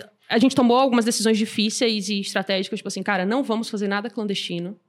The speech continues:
Porque tinha muita festa clandestina em São Paulo. Mas, cara, é, Nerup foi o primeiro a levantar e dizer, "Cara, a gente não vai fazer."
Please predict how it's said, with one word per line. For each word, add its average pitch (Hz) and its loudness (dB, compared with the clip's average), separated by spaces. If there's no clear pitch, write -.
Porque - -8
tinha 190 -2
muita 247 0
festa 220 -4
clandestina 202 -2
em 190 -4
São 185 -4
Paulo. 180 0
Mas, - -10
cara, 85 -8
é, 185 -4
Nerup 214 -2
foi 220 2
o 226 4
primeiro 240 2
a 262 4
levantar 233 0
e 214 0
dizer, 196 -4
"Cara, 196 -2
a 185 -2
gente 190 -4
não 202 0
vai 247 -2
fazer." 185 -4